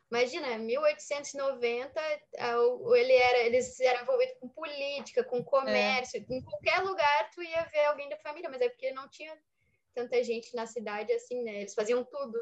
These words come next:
Speaker 2: Na verdade,
Speaker 1: O
Speaker 2: é, eles
Speaker 1: cara era
Speaker 2: faziam porque,
Speaker 1: comerciante.
Speaker 2: porque a cidade tinha que ser construída, né? Então,
Speaker 1: É.
Speaker 2: alguém tinha que fazer, né?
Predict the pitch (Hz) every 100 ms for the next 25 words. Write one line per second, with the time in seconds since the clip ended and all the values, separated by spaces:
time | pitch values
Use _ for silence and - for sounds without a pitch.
0 | - 220 214 - 262 294 262 277 466 320
1 | 302 359 302 262 262 277 254 285 311 370
2 | 370 403 403 415 392 262 254 277 302 294
3 | 285 269 262 262 233 254 269 - 320 -
4 | 320 330 349 - 415 403 254 202 208 247
5 | - - _ _ - 220 214 226 226 247
6 | 269 285 294 285 269 - 233 233 233 240
7 | 247 302 294 403 403 427 427 262